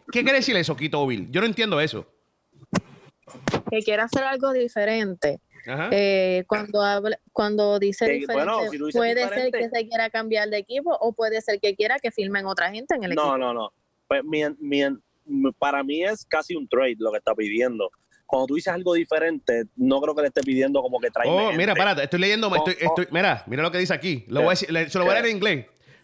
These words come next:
Speaker 1: Usted y Bill lo
Speaker 3: Ajá.
Speaker 1: traduce, o Quito, no sé. Dice,
Speaker 2: Ok.
Speaker 1: "I talked to James in the back, and obviously I complimented his game and what he's doing this year. The first thing he said it was, 'It's fun, but I wanna play different. I wanna play in a system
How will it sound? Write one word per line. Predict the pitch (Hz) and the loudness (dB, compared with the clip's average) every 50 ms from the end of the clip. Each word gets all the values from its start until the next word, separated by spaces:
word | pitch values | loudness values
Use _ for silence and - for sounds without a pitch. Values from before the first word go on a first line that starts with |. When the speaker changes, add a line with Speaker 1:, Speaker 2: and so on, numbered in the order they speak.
| _ - | _ -6
Speaker 1:
Usted | 147 151 - - 165 156 | -4 -4 -2 0 0 2
y | 160 165 | 2 2
Bill | 151 190 208 214 | 2 2 2 2
lo | 208 185 | 2 2
Speaker 3:
Ajá. | 165 147 | 2 2
Speaker 1:
traduce, | 151 147 180 208 - - 156 | 2 2 2 2 2 0 0
o | 139 120 | -2 -2
Quito, | 156 185 175 135 139 | -2 -4 -4 -2 -4
no | 147 | -4
sé. | 139 160 151 127 - _ - | -2 -2 -2 -4 -6 _ -8
Dice, | 139 175 175 190 170 127 - - - _ | -6 -4 -2 -2 -2 -2 -4 -6 -8 _
Speaker 2:
Ok. | - 220 220 208 202 190 180 | 0 0 0 0 0 0 0
Speaker 1:
"I | 190 190 | 2 2
talked | 185 262 254 247 | 2 2 0 0
to | - 233 175 | 0 -2 0
James | 165 226 226 214 - | 0 2 2 2 0
in | 196 | 0
the | 175 160 | -2 0
back, | 135 170 160 143 131 143 - - | 2 2 2 2 0 -2 -4 -4
and | 143 156 - | -4 -2 0
obviously | 175 202 214 202 139 160 165 156 143 - - - _ _ _ _ _ _ _ | 0 0 0 0 0 -2 -2 -2 -4 -6 -12 -20 _ _ _ _ _ _ _
I | - 170 175 | -2 -2 0
complimented | - 220 214 180 196 190 185 185 175 180 175 | 0 0 0 2 2 2 2 2 2 0 0
his | 160 135 | 0 -2
game | 120 160 185 185 175 147 127 104 - - _ - | 0 0 2 2 2 2 0 -4 -6 -10 _ -4
and | 139 156 156 147 | -2 0 0 2
what | 156 160 170 | 2 2 2
he's | 185 147 120 | 2 0 0
doing | 185 185 180 165 | 0 0 0 0
this | 147 139 127 156 | -2 -2 -2 0
year. | 196 180 131 101 - - _ _ _ _ _ _ _ _ _ - | 0 0 0 0 -4 -8 _ _ _ _ _ _ _ _ _ -4
The | 131 175 | -2 -2
first | 175 - 214 202 | 0 0 0 -2
thing | - 220 220 208 | -2 -2 -2 -2
he | 190 180 170 | 0 -2 -2
said | - - 220 214 185 | -2 0 2 2 2
it | 170 160 | 2 2
was, | 160 151 147 139 127 120 - - - _ _ _ _ _ _ _ - | 2 4 4 4 2 0 -2 -6 -14 _ _ _ _ _ _ _ -2
'It's | 170 180 - - | -2 -2 -2 -2
fun, | - - - 190 208 202 180 156 131 120 - _ _ _ - | -8 -6 0 2 4 4 4 2 0 -2 -8 _ _ _ -4
but | - 151 151 | 0 2 2
I | 151 | 2
wanna | 151 160 165 151 | 2 2 0 0
play | - 175 151 | 0 -2 -2
different. | 131 107 107 175 180 - 135 120 110 - - | -2 -2 -2 -2 -2 0 -2 -4 -4 -4 0
I | 127 151 | 0 2
wanna | 170 196 202 185 | 2 2 0 -2
play | - 214 202 185 180 | -2 -2 0 0 0
in | 165 | 0
a | 147 135 | -2 -2
system | - - 214 - - - 151 135 123 117 | -2 0 -2 -2 -2 -2 -2 -2 -2 -4